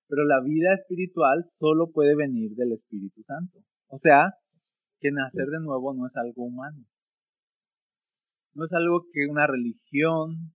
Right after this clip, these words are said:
Speaker 1: o que una tradición teológica, o que una iglesia, o que un pastor, eh, o que un líder, o que un cristiano pueda crear.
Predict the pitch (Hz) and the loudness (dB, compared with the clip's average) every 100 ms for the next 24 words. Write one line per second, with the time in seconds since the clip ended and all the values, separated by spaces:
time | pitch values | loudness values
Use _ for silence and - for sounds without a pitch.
0 | _ - - 139 135 131 123 113 113 - | _ -20 -14 -10 -8 -8 -6 -6 -8 -8
1 | 123 117 117 117 135 135 139 - 123 123 | -8 -8 -10 -6 -6 -8 -14 -6 -6 -6
2 | _ _ _ - 143 139 120 113 131 156 | _ _ _ -16 -10 -8 -8 -4 0 0
3 | 160 147 131 - 127 123 127 - _ 160 | 0 0 0 -4 -12 -10 -10 -10 _ 2
4 | 160 165 165 _ _ _ _ _ _ _ | 4 4 -2 _ _ _ _ _ _ _
5 | _ _ _ 139 131 131 139 135 - 135 | _ _ _ -10 -6 -6 -8 -14 -10 -8
6 | 127 131 151 156 156 156 151 139 - 135 | -6 0 2 6 6 4 2 -8 -8 -8
7 | 131 131 - - 175 190 180 180 185 160 | -6 -6 -6 2 6 6 4 -4 -6 -4
8 | 147 151 - 135 143 151 | -2 -2 -4 -2 0 0